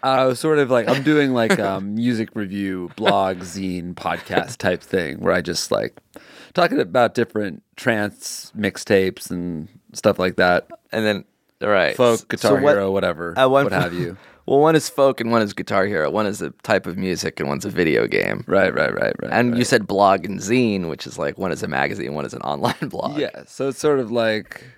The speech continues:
Speaker 2: Don't tell me what
Speaker 1: a
Speaker 2: it's sort of like.
Speaker 1: collective. I'm
Speaker 2: Say
Speaker 1: just
Speaker 2: what
Speaker 1: saying
Speaker 2: it
Speaker 1: it's,
Speaker 2: is.
Speaker 1: it's like, it's, it's a collective, and it's a
Speaker 2: Okay.
Speaker 1: podcast, and it's a vlog, it's a web show. And
Speaker 2: What?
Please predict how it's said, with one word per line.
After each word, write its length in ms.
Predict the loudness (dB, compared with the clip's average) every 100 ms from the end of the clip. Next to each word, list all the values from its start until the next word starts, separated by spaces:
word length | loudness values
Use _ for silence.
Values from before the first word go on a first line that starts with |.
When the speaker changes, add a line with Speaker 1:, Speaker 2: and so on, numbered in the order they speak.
| _ _ _ _ _ -2
Speaker 2:
Don't 120 | 2
tell 100 | 4
me 80 | 4
what 120 | 4
Speaker 1:
a 20 |
Speaker 2:
it's 120 | 2 2
sort 240 | 4 4
of 80 | 4
like. 220 | 2 2
Speaker 1:
collective. 160 | 0 0
I'm 40 |
Speaker 2:
Say 100 | 4
Speaker 1:
just 100 | 4
Speaker 2:
what 120 | 6
Speaker 1:
saying 120 | 4 6
Speaker 2:
it 20 |
Speaker 1:
it's, 120 | 6
Speaker 2:
is. 60 | 4
Speaker 1:
it's 80 | 4
like, 300 | 2 0 -2
it's, 400 | 0 0 -2 -4 -2
it's 180 | 0
a 60 | -4
collective, 680 | -2 0 0 0 0 0 0
and 100 | -2
it's 120 | 0
a 20 |
Speaker 2:
Okay. 300 | 2 2 0
Speaker 1:
podcast, 400 | 2 2 2 0
and 80 | -6
it's 220 | -6 -6
a 80 | -10
vlog, 500 | 0 4 6 4 2
it's 140 | -4
a 60 | -4
web 260 | 0 0 -2
show. 360 | -4 -2 -2
And 60 | 2
Speaker 2:
What? 360 | 2 2 0